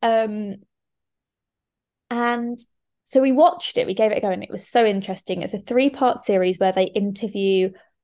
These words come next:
people who have known him very well. So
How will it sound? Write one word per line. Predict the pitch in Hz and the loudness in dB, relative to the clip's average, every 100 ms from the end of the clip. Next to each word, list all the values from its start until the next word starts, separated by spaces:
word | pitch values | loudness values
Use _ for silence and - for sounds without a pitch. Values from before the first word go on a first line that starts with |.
| _ _ - | _ _ -4
people | 262 269 285 277 262 | -2 0 0 2 2
who | 262 247 233 220 214 208 - - | 0 2 2 2 0 -2 -8 -16
have | - 220 208 | -2 -2 0
known | 214 220 240 | 0 0 0
him | 233 220 | -2 -2
very | 208 196 190 | 0 0 0
well. | 190 170 180 | -2 -2 -6
So | - 202 190 | -6 -2 0